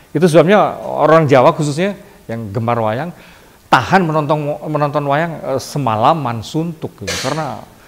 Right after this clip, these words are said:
itu bagaikan meditasi ya. Eh, cerita itu melukiskan kehidupan, jatuh bangunnya kehidupan, dan misteri-misteri terdalam kehidupan.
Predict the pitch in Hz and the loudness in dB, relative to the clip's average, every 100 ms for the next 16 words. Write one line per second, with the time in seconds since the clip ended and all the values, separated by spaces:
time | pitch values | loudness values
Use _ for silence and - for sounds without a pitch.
0 | - _ - 135 175 117 110 120 120 113 | -20 _ -16 -8 -6 -4 -4 -4 -6 -6
1 | 104 98 135 139 - 104 85 _ _ _ | -8 -4 -4 -4 -10 -10 -10 _ _ _
2 | _ _ _ _ _ _ 101 90 - 123 | _ _ _ _ _ _ -16 -14 -8 -6
3 | 120 - 123 120 147 139 120 - 120 120 | -6 -8 -10 -8 -10 -10 -12 -14 -8 -6
4 | 104 - - - 127 110 101 90 107 107 | -6 -6 -6 -8 -8 -8 -10 -8 -8 -6
5 | 104 - 101 101 90 90 92 92 - - | -8 -8 -8 -10 -12 -12 -12 -8 -8 -6
6 | 113 107 110 110 - 104 95 - 104 98 | -6 -4 -6 -8 -8 -10 -10 -10 -10 -6
7 | 131 143 - 127 117 107 - 110 - _ | -4 -4 -6 -6 -6 -10 -12 -14 -14 _
8 | 104 95 95 98 95 98 98 104 | -10 -8 -10 -10 -12 -12 -12 -18